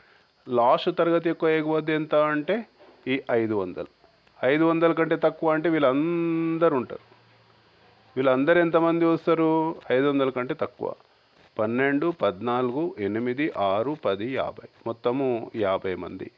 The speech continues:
ఇక్కడ ఎగువ హద్దును మనము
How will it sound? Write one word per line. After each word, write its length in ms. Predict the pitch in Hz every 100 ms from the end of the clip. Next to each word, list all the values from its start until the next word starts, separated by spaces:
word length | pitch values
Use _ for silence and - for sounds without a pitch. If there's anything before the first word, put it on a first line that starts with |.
| _ _ _ _ _ -
ఇక్కడ 220 | 135 156
ఎగువ 400 | 143 135 151 160
హద్దును 340 | 156 147 160
మనము 560 | 151 151 156 151 139 131